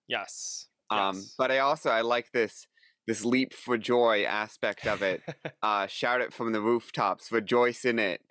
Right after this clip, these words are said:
Speaker 2: Uh, and I, I loved, like, the whole, just, like, the fight, laugh, feast motto there
Speaker 1: Mm-hmm.
Speaker 2: is just amazing in that whole regard.
Speaker 1: Yeah.
Speaker 2: In that you're,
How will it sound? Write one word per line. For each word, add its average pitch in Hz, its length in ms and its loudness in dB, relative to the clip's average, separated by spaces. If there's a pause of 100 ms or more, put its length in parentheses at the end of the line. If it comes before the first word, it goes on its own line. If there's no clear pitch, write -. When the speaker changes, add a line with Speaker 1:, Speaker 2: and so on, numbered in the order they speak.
(460)
Speaker 2:
Uh, 104 400 2
and 110 160 -2
I, 107 260 0
I 110 120 0
loved, 123 340 2
like, 117 340 2
the 120 120 2
whole, 147 280 4
just, 139 340 -4
like, 117 320 0 (120)
the 120 100 0
fight, 143 320 -2
laugh, 123 260 -2 (120)
feast 120 480 0 (480)
motto 113 500 2
there 98 360 2 (120)
Speaker 1:
Mm-hmm. - 40 -8
Speaker 2:
is 104 280 0
just 110 460 -2
amazing 113 800 0 (380)
in 117 180 0
that 104 300 -2
whole 113 300 2
regard. 101 680 2
Speaker 1:
Yeah. 120 200 -4 (160)
Speaker 2:
In 117 200 0
that 107 240 0
you're, 104 460 2